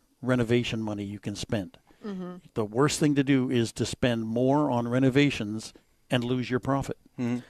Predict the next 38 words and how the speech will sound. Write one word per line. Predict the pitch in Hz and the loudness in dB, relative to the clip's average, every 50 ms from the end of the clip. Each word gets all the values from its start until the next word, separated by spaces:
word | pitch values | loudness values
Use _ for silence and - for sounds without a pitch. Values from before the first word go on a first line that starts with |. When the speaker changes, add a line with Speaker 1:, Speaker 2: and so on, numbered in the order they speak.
| _ | _
Speaker 2:
And | - 269 | 2 4
I | 277 269 | 4 4
think | 269 285 262 233 | 4 2 0 0
some | - - 254 233 | 0 2 2 4
of | 233 214 | 4 2
the | 208 - | 2 2
problems | - 214 208 202 202 196 - | 4 4 4 4 2 0 -4
that | 196 - | -4 -4
people | - - 214 - 185 185 175 | -4 -6 -6 -4 -2 -2 0
run | 165 175 175 | 0 0 0
into | 175 190 208 220 - - 180 | -2 -4 -4 -6 -4 -2 0
is | 170 170 160 - | 0 0 0 0
that | - 180 170 170 170 165 165 - - _ - - - _ _ _ | 0 2 4 4 4 4 2 -2 -6 _ -20 -20 -20 _ _ _
there's | - 196 196 202 180 - - - | 2 2 4 4 2 0 -4 -2
unforeseen | 202 214 220 220 208 202 196 185 - - 220 208 202 196 190 185 180 175 - _ | 0 0 0 0 -2 -2 -4 -2 -2 -2 -2 -2 -2 -2 -4 -6 -8 -10 -8 _
issues | - 247 285 - - 214 196 185 185 - | -2 0 0 -2 -2 -2 -2 -2 -2 0
that | - 180 180 170 147 - _ | 0 2 2 2 2 -2 _
you | - 202 196 196 | -8 -8 -6 -6
can't | - - 208 170 156 - - | -6 -6 -6 -6 -6 -6 -8
see | - - - - 233 220 190 170 170 170 | -10 -8 -6 -4 -2 -2 -2 -2 -2 0
that | 175 175 165 160 | 0 0 -2 -2
might | - 185 180 180 - | 0 0 0 0 0
become | 170 185 180 - 202 185 | -2 -6 -8 -8 -8 -6
an | 180 | -4
issue, | 190 202 - - 190 | -4 -4 -4 -4 -2
like | 180 175 170 170 - | 0 0 0 0 -2
the | 175 160 | -6 -4
foundation | - 185 165 170 165 170 180 190 196 196 - 190 185 175 | -2 -2 -2 -2 -2 0 0 0 0 0 -2 -2 -2 -2
or | 175 170 175 | -2 -4 -2
leaking | 170 180 180 - - 180 175 | -2 -4 -6 -6 -8 -12 -12
pipes | - - - 190 185 190 190 196 - - - - - _ _ - | -6 0 2 4 4 4 2 -2 -6 -8 -10 -10 -14 _ _ -4
behind | 202 208 175 180 175 170 180 | -4 -2 0 0 -2 -2 2
walls | 180 214 220 214 208 202 202 202 196 202 185 - - - | 6 8 10 10 10 10 10 10 8 6 4 2 -2 -2
or | 185 175 170 165 165 | 0 2 4 6 6
Speaker 1:
Mold. | 127 123 123 127 | 6 6 6 8
Speaker 2:
possibly | 123 - - 127 - - 185 180 | 8 8 8 6 2 -2 -2 -2
termites | - - - 226 220 208 202 196 190 185 185 180 - - | -4 -6 -4 -4 -2 0 0 0 0 0 -2 -2 -2 0
Speaker 1:
Yep. | 120 120 | 0 0